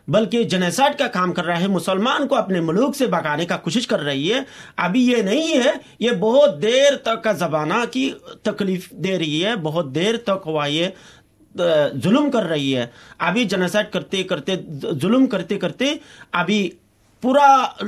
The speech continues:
मुसलमान को भगाने का कोशिश कर रही है। ये हमारे मुसलमान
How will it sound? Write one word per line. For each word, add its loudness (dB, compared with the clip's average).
मुसलमान 2
को 0
भगाने -2
का -4
कोशिश -8
कर -6
रही -12
है। -18
ये 4
हमारे 2
मुसलमान 0